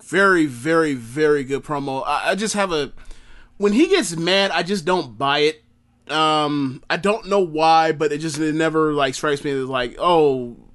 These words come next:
yeah, you're in danger when M J F." <laughs> Like, she's mad. I don't, and I, and, and it's weird because it's like,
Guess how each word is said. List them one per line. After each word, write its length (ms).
yeah, 500
you're 240
in 200
danger 380
when 160
M 100
J 160
F." 400
<laughs> 40
Like, 180
she's 280
mad. 420
I 100
don't, 180
and 160
I, 120
and, 160
and 140
it's 120
weird 400
because 300
it's 80
like, 300